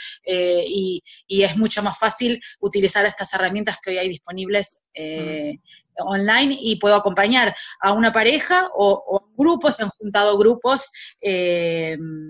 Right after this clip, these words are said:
Speaker 1: en una casa, o bueno, o, eh, para tener la charla y el acompañamiento, son las charlas de primeros alimentos y también charlas de primera infancia. Entonces, el acompañamiento es,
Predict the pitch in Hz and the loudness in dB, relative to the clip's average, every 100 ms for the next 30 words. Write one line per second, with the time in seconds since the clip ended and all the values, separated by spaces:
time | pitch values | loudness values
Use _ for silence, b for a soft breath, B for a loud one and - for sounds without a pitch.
0 | 151 147 - 220 214 202 269 294 349 349 | -18 -14 -6 -2 0 2 0 0 4 4
1 | 294 196 196 185 190 202 175 - 170 165 | 2 0 0 0 0 0 -2 -6 -6 -4
2 | 160 160 156 151 _ B _ - 165 160 | -4 -4 -4 -8 _ B _ -8 -4 -4
3 | 156 156 156 151 147 - _ _ 175 165 | -4 -8 -12 -14 -18 -20 _ _ -10 -8
4 | 170 180 175 180 170 - 214 220 190 170 | -4 -4 -2 -2 -2 -2 0 2 0 -2
5 | 170 170 185 233 262 294 - B B _ | -6 -6 -2 0 2 2 0 B B _
6 | - 233 220 196 262 277 277 240 262 262 | -6 0 0 0 0 0 0 -2 -2 -2
7 | 262 262 269 302 330 - - 214 214 226 | -2 0 0 0 -4 -8 -8 -4 -2 0
8 | 240 233 - 247 254 214 208 - 202 202 | -4 -4 -2 -2 0 -2 -6 -4 -4 -4
9 | 175 - 170 160 - 160 160 180 190 202 | -4 -4 -4 -4 -8 -8 -8 -8 -6 -8
10 | - - 185 185 180 185 196 233 247 240 | -10 -6 -6 -4 -4 -4 -2 -2 -2 0
11 | 233 196 | 0 -2